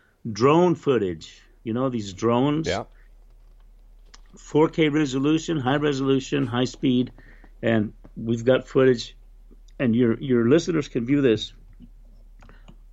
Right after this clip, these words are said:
Speaker 1: on my crowdfunding website.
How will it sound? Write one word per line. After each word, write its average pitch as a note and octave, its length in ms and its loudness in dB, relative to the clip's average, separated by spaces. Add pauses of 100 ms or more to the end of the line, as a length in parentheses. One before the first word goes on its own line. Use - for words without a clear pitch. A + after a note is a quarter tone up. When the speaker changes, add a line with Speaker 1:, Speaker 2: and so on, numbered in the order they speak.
Speaker 1:
on B2 360 2 (180)
my A#2+ 240 -4
crowdfunding C3+ 1000 -4
website. G#2+ 520 -6